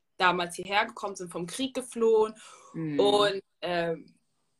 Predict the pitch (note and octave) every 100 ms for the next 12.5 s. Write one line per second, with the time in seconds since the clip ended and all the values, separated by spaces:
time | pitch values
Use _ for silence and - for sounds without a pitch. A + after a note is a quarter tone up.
0 | _ - F3 G3 G#3 G3 A3+ A3 G#3 G3+
1 | G3 F3+ A3+ D4+ D4 D4+ E4+ - G#3 F#3
2 | F3 - E3 E3+ G3 G3 G#3 - - G#3
3 | G3 A#3+ C#4 B3+ - F#3 F#3 F#3 F#3+ G3+
4 | G#3 F3+ F3+ E3+ F3 F3+ F#3 F#3 - F#3+
5 | G3+ - F3+ E3+ F3 D#3+ - A2+ F#3 -
6 | - F#3 E3+ D3+ C#3+ D3+ E3 _ _ _
7 | _ - G#3 A3+ - A3+ A#3 A#3 A#3+ G#3
8 | G#3 A3+ A#3+ A3+ G#3 F#3+ G3+ F#3+ F#3 F3
9 | - - F3 F3 F3+ F#3 F3+ E3+ F3+ F3
10 | F#3 G#3+ A3+ F#3+ - - - D#3+ C#3 -
11 | E3+ E3+ F3+ E3+ - B3+ - A3+ G3+ -
12 | G3+ G3 G#3 A3+